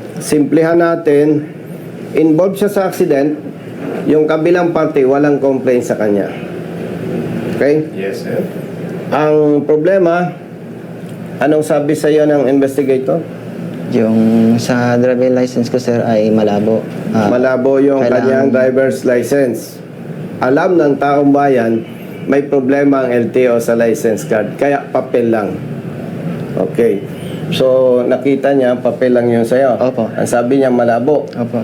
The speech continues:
Speaker 1: Ano sabi mo?
Speaker 3: Ah, sabi ko, sir, ah, baka pwede naman meron po akong portal na kung pwede naman sana.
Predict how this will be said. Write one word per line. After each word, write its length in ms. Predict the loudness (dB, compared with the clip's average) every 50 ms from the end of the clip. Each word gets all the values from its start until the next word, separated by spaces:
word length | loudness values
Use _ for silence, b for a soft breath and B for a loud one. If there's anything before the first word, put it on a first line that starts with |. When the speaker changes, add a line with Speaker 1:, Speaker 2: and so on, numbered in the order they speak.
| -6 -8 -10 -6
Speaker 1:
Ano 220 | -2 -2 0 0 0
sabi 340 | 0 0 0 0 2 2 2
mo? 180 | 2 0 0 -4 -8 -12 -14 -14 -14 -12 -12 -10 -10 -8
Speaker 3:
Ah, 160 | -4 -2 -2
sabi 320 | 0 0 0 0 0 0 0
ko, 80 | -2
sir, 160 | -2 -2 -2
ah, 480 | -2 0 0 0 0 2 2 2 2 2
baka 320 | 2 2 0 0 -2 -2
pwede 320 | -2 0 0 2 2 2 0
naman 320 | 2 2 2 2 2 2
meron 240 | 2 2 2 0 0
po 160 | -2 -2 0
akong 160 | 2 2 2
portal 400 | 2 0 0 0 0 -2 0 0
na 240 | 2 2 2 2 0 0 -2 -2 -2 -2 -2 -4 -2
kung 160 | 0 0 0
pwede 320 | 2 2 2 2 2 2 2
naman 240 | 2 2 2 2 0
sana. 320 | 0 -2 -2 -2 0 0